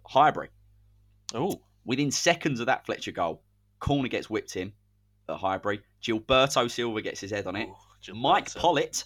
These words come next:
Speaker 1: makes the save, but it falls at the foot of Dennis Bergkamp in his last competitive game for Arsenal.
Speaker 2: Yeah, of course,
Speaker 1: Two all.
Speaker 2: yeah.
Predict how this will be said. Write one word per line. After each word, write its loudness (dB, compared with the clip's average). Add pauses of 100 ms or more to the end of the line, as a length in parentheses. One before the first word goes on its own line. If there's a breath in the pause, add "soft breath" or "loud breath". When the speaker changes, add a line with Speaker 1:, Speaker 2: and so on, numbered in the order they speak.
Speaker 1:
makes 0
the -4
save, 2 (320)
but -2
it -10
falls 0
at -10
the -8
foot 0 (400)
of -20
Dennis 0
Bergkamp 0 (100)
in -8
his -8
last 4
competitive -6
game 0
for -4
Arsenal. -4 (120)
Speaker 2:
Yeah, -12
of -14
course, -4
Speaker 1:
Two 2
all. 2
Speaker 2:
yeah. -4